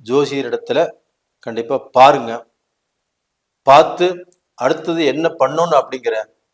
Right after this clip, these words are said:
ஒரு முடிவு செஞ்சுக்கோங்க. ரெண்டாவது, இப்ப நிறைய பேர் வந்து என்கிட்ட ஜாதகம் பார்க்கறதுக்கு அப்பாயின்மெண்ட் கேட்குறீங்க.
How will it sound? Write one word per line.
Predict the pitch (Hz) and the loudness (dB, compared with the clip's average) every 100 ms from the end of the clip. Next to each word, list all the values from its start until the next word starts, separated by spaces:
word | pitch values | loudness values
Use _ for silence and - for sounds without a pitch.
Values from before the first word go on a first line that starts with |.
| _ | _
ஒரு | 127 117 | -12 -10
முடிவு | 117 123 110 | -8 -10 -12
செஞ்சுக்கோங்க. | 101 - 98 92 85 _ _ _ _ _ _ _ _ - | -20 -20 -20 -20 _ _ _ _ _ _ _ _ _ -14
ரெண்டாவது, | 127 147 143 156 113 - _ _ _ _ _ _ | 0 0 2 0 -2 -6 _ _ _ _ _ _
இப்ப | 135 123 117 | -10 -4 2
நிறைய | 139 175 170 | 4 4 4
பேர் | 170 156 | 0 -2
வந்து | 156 151 | -4 -4
என்கிட்ட | 139 139 156 127 | -4 -4 -2 2
ஜாதகம் | 131 147 135 127 | 2 2 -2 -2
பார்க்கறதுக்கு | 123 120 107 139 117 - _ _ _ _ _ _ _ _ _ - _ 117 | -2 -4 -6 -4 -4 -6 _ _ _ _ _ _ _ _ _ -20 _ -2
அப்பாயின்மெண்ட் | 131 127 117 113 | 0 0 -4 -10
கேட்குறீங்க. | 110 113 104 | -8 -10 -10